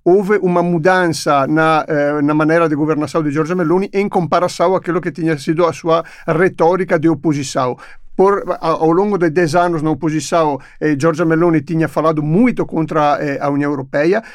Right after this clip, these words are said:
tinha mantido dentro do próprio partido, eh, em, setores históricos, eh, críticos em relação ao, aos Estados Unidos de, de América.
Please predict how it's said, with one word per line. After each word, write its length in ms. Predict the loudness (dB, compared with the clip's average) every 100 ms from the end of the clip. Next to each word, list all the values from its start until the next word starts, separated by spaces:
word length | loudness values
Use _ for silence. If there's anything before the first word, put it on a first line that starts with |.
| -10
tinha 220 | 0 0
mantido 480 | 2 0 0 2 0
dentro 480 | 0 0 2 0 0
do 100 | 0
próprio 240 | -2 -2 -4
partido, 640 | -6 -4 -2 0 0 0
eh, 360 | 0 0 -2
em, 320 | 0 0 -2 -6 -12
setores 640 | -4 -4 0 2 2 -2 -4
históricos, 920 | -6 -2 0 0 0 -2 -4 -6 -2
eh, 400 | -4 -4 -6 -6 -2
críticos 540 | 0 0 -2 -4 0
em 40 |
relação 520 | 0 0 -2 0 2 2
ao, 300 | 0 0 -2
aos 100 | -4
Estados 260 | -6 -2
Unidos 320 | -2 0 0
de, 360 | -2 -2 -2 -2
de 120 | 0
América. 520 | 0 0 -2 -2 -4